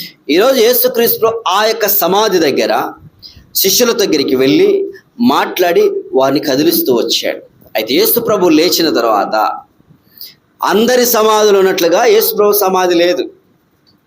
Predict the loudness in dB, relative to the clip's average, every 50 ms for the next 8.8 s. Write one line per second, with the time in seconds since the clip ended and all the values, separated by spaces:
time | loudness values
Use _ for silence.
0 | _ _ _ _ -20 -20 _ _ _ -20 -18 -16 -6 -4 -4 -2 -2 -2 -2 0
1 | 0 0 2 0 0 0 0 0 0 0 -2 0 0 0 0 0 0 -2 -2 -4
2 | -8 -10 -16 _ -20 -20 -20 _ _ -6 -2 0 2 2 2 2 2 2 2 2
3 | 2 2 0 -2 -2 -4 -6 -8 -12 -16 -18 _ _ _ _ _ _ _ _ _
4 | _ -20 -20 _ -6 -2 0 2 2 2 2 2 2 2 2 2 2 2 2 2
5 | 2 2 0 0 0 0 0 2 2 2 2 2 2 2 2 2 0 0 0 0
6 | 0 0 2 0 0 -2 -2 -6 -8 -12 _ _ _ _ -20 -20 _ _ _ _
7 | -8 -4 -2 -2 0 0 0 0 2 2 2 2 2 2 2 2 2 2 2 2
8 | 0 0 0 0 0 0 0 0 0 0 0 -2 -4 -4 -6 -8